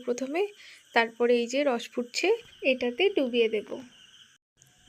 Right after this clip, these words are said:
বর জানে না যে আমি এই সমস্ত কাণ্ড কারখানা করছি,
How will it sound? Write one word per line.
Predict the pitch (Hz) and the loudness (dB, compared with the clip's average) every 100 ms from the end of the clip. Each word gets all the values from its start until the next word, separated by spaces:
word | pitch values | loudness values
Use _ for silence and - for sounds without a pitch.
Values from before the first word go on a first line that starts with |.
| 262 | 2
বর | 240 247 | 2 2
জানে | 247 254 233 | 2 0 0
না | 233 240 | -2 -2
যে | 269 277 | -2 -4
আমি | 269 269 | -4 -2
এই | 240 | -4
সমস্ত | 240 233 240 233 - | -4 -8 -8 -8 -8
কাণ্ড | 247 233 226 | -4 -4 -4
কারখানা | 233 226 226 233 240 | -4 -6 -6 -6 -4
করছি, | 240 240 - 277 | -4 -6 -6 -8